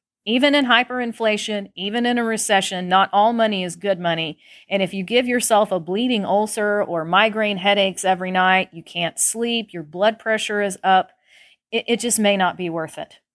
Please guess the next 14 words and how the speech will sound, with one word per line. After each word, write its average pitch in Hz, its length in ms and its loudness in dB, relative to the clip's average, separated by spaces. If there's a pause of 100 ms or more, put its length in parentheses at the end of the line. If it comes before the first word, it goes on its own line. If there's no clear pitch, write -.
(440)
And 214 200 2
that's 294 240 4
why 208 480 4
I 208 160 4
really 220 480 0
like 202 340 2
this 185 240 -6
idea 185 560 2
from 175 180 -6
the 160 100 -4
Fast 185 360 2
Company 262 400 -2
article 175 640 0
of 175 260 4